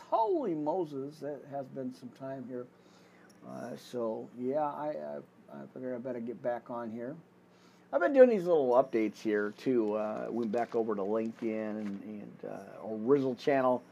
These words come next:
and, uh, I G T V, so you guys can check that out. It's a little update message for you for Friday the thirteenth. Don't be caught up in that superstition, my friends. Uh, it's nothing.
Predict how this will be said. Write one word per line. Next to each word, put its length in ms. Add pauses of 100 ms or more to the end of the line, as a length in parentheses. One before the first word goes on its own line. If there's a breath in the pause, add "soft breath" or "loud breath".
(880 loud breath)
and, 400 (140)
uh, 280
I 160
G 220
T 300
V, 240
so 160
you 160
guys 260
can 200
check 280
that 240
out. 320
It's 100
a 40
little 360
update 360
message 520
for 200
you 140 (960 soft breath)
for 560 (220)
Friday 420
the 100 (100)
thirteenth. 640 (120)
Don't 180
be 100
caught 340
up 160
in 100
that 200
superstition, 800
my 140
friends. 400 (800 loud breath)
Uh, 360
it's 460
nothing. 420